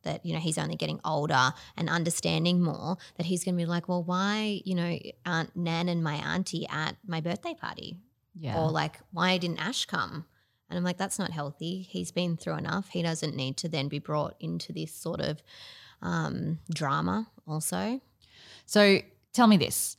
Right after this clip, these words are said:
Speaker 2: when do you then sort of tell the boys?
Speaker 1: Well, because we'd been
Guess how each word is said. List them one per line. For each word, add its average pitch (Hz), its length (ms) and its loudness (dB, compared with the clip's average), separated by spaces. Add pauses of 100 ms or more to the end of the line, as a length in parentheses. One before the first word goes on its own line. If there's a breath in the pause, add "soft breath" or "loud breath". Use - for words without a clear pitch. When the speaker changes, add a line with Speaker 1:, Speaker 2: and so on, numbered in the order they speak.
Speaker 2:
when 220 340 10
do 208 160 4
you 190 180 6
then 170 220 6
sort 170 180 4
of 151 140 0
tell 160 180 6
the 147 100 4
boys? 123 480 0 (2000 soft breath)
Speaker 1:
Well, 302 300 4
because 330 400 0
we'd 466 180 8
been 269 380 4